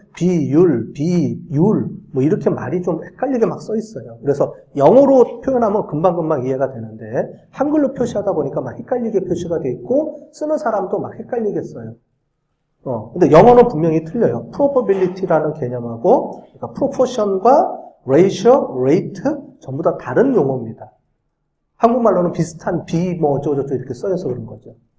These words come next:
근데 rate라는 의미도 있어요. 이런 건 언제 쓰이냐면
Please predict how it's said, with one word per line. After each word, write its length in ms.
근데 120
rate라는 580
의미도 220
있어요. 440
이런 260
건 120
언제 140
쓰이냐면 720